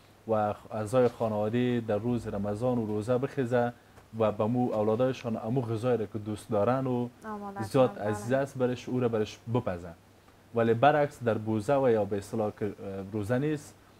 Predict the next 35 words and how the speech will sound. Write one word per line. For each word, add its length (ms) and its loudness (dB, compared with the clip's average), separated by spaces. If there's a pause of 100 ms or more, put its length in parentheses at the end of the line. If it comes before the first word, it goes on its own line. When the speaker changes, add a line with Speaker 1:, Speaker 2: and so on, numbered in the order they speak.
(140)
Speaker 1:
ما 260 6
به 140 2
خود 420 0
یا 120 0
به 100 0
اولادا 400 2 (340)
مشترکاً 480 -2
غذاهای 460 2
را 80 2
میپزیم 540 -2
و 20 -4
اینا. 240 -6 (420)
من 100 2
فکر 180 0
می‌کنم 360 0
که، 280 2 (340)
اه، 80 0 (240)
یک 220 6 (220)
جفای 380 6
بزرگی 460 0
که 60 -2
با 100 2
کودکان 380 0
در 80 2
رمضان 380 0
می‌شه، 400 -2 (640)
پس 280 0
مانده 500 4 (460)
خوری 280 2
است. 280 -12
Speaker 2:
<laughs> 580 -14 (180)
بله. 100 0
Speaker 1:
اه، 340 2 (640)
یک، 260 6 (480)
اه، 320 0